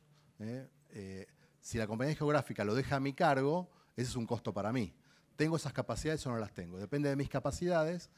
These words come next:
que dependerán del género, dependerán de mi historia, de mi conocimiento, del mercado, lo que fuere. Negocio de una manera o negocio de otra. Y esto hay que tenerlo claro. Entonces, primero respecto de uno mismo.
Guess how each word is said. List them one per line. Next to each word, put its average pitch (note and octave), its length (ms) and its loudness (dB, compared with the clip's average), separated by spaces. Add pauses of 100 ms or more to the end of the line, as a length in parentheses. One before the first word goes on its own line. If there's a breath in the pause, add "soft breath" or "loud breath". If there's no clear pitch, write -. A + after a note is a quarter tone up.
(260 soft breath)
que A2 80 -4
dependerán A2+ 420 -2
del G2+ 140 -4
género, D3 640 2 (260 soft breath)
dependerán G#2 720 -4
de G#2 140 -2
mi G2 100 -6
historia, B2 560 0
de G2+ 160 -2
mi G2 100 -8
conocimiento, G#2+ 720 -6
del G2 120 -4
mercado, G#2+ 400 -4
lo G2+ 80 -6
que G#2+ 80 -8
fuere. D3+ 340 -4 (460 soft breath)
Negocio C3 400 6
de C#3+ 60 10
una D3 120 8
manera C#3+ 260 6
o D3+ 40 6
negocio B2 360 4
de G2 60 2
otra. F#2 320 -8 (340 soft breath)
Y B2+ 120 2
esto B2 120 4
hay C#3+ 60 6
que B2+ 40 2
tenerlo C3 360 2
claro. C3+ 260 4
Entonces, A2+ 260 -2
primero C#3+ 340 2
respecto C3 360 -2
de C3 60 4
uno C#3 160 0
mismo. G2+ 400 -2